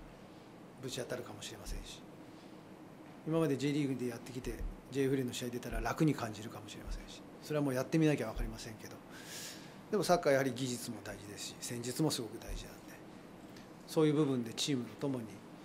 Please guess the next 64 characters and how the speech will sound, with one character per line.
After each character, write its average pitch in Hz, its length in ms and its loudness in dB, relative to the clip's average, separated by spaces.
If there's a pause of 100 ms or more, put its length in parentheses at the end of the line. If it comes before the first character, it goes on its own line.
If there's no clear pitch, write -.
(340)
そ - 160 -10
の 113 60 -8 (380)
コ 156 60 4
レ 139 80 8
ク 131 100 0
テ 131 100 0
ィ 120 40 0
ブ 110 100 -6
な 107 80 -6
サ 131 120 2
ッ - 80 -2
カ - 100 -4
ー 104 40 -2
を 104 40 -2
や 110 120 -4
り、 143 200 6 (640)
自 120 100 -2
分 127 120 2
が 117 80 0
生 123 60 2
か - 100 -2
さ 135 120 2
れ 110 80 0
た 107 140 -4
ら 104 80 -4
い 107 100 -4
い - 20 -6
な 131 160 -2
と - 120 -6
い - 20 -8
う - 40 -10
ふ - 20 -8
う - 20 -8
に - 60 -12 (340)
思 - 100 -10
っ - 20 -10
て - 120 -10
ま - 120 -8
す。 - 240 -6 (160)
は - 120 -8
い。 - 60 -6 (260)
た 143 60 4
だ 127 80 0
厳 170 200 8
し 175 60 10
さ 170 120 12
っ - 20 6
て - 140 2
い - 20 8
う 170 40 6
も 196 80 8
の 220 80 8
は 151 120 10
も 127 220 4 (460)
う、 - 40 -6
あ - 60 -6
の、 - 20 -8 (800)
ジ 135 140 4
ェ 147 60 12
イ 156 40 12
ワ 151 120 8
ン 123 100 0
で 117 80 0
も、 110 60 -4